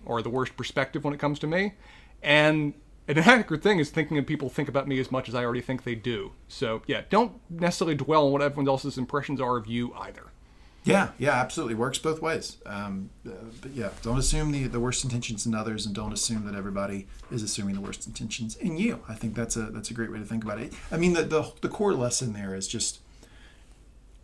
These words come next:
Speaker 2: think about how, how do, how do I treat the world?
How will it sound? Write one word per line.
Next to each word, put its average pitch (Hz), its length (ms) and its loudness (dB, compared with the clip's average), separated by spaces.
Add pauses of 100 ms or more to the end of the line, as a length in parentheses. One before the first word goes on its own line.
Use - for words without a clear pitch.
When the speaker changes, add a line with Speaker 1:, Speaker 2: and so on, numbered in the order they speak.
(120)
Speaker 2:
think 180 420 4
about 123 440 4
how, 147 280 2
how 180 200 2
do, 190 80 4
how 170 340 6
do 135 180 0
I 123 140 4
treat 190 240 -2
the 190 80 0
world? 220 400 -2